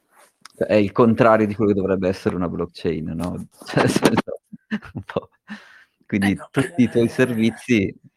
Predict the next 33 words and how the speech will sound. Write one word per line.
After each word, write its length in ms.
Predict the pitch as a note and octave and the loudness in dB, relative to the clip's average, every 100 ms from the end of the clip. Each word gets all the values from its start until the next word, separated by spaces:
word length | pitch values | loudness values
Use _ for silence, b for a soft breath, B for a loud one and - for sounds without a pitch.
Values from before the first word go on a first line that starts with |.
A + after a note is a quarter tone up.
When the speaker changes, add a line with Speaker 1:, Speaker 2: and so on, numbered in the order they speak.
| _ _ _ _ _ - | _ _ _ _ _ -20
Speaker 2:
Ma 140 | F3 C#3+ | -18 -16
come, 160 | C#3 | -16
la 80 | C3 | -14
vuoi 140 | C#3 | -14
decentralizzata 760 | C#3+ C3+ D#3 D3 C#3+ C#3 D#3+ D#3+ | -14 -16 -18 -14 -12 -10 -10 -10
pure? 340 | D3+ B2+ A#2 - - | -12 -12 -16 -20 -20
Cioè, 160 | - - | -20 -20
non 100 | C3+ | -20
lo 60 | - | -20
so 160 | - | -18
quante 420 | - - - - C3 | -14 -4 -4 -4 -18
cose 160 | C3 B2+ | -16 -16
vuoi. 240 | B2+ B2 | -16 -14
Speaker 1:
No, 160 | - - | -2 0
vabbè, 380 | F#2 G2+ - F2 | 2 2 2 0
puoi 220 | - A2 | 4 6
anche 240 | C#3+ D3 B2 | 6 4 2
farla 280 | - G#2+ G#2 | 2 2 2
centralizzata, 760 | - G#2+ G2+ F#2 G2+ F2+ - | 0 0 0 0 0 0 0
però 200 | - A2+ | 2 2
allora 220 | C#3 F#2+ F#2+ | 4 2 0
farla 220 | F2+ F2+ | 0 -2
centralizzata 680 | - G2 F#2 F#2 F#2 F#2+ E2 | -2 -2 0 0 0 0 0
bene, 300 | G2 F2 F2 | 0 0 -2
fare, 300 | - F2+ F2+ | -4 -2 -2
fai 180 | - F#2 | -2 -4
tipo 260 | G#2+ G2 F#2 | -2 -2 0
Google 340 | A2 G2 F2 | 0 0 -2
che 100 | E2+ | -2
almeno 320 | E2+ F#2+ F2+ F2+ | 0 0 0 -2
sta 160 | - | -6
su, 260 | - - - | -8 -8 -8
cioè 200 | - | -8